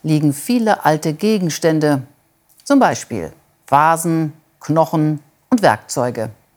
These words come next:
Wissenschaftler graben die Gegenstände aus und untersuchen sie. Sie lernen dadurch,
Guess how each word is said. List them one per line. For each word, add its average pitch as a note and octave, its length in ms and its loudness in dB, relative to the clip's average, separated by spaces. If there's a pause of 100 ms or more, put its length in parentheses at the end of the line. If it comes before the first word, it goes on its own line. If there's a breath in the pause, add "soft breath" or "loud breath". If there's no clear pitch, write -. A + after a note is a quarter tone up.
(600 loud breath)
Wissenschaftler C#3 800 0
graben D#3+ 480 0
die D3 140 -4
Gegenstände C3+ 760 -2
aus F3 680 -4
und A3+ 240 -4
untersuchen G3 580 0
sie. G#2 280 -8 (760)
Sie C3 160 -2
lernen G3 360 2
dadurch, C#3 640 -2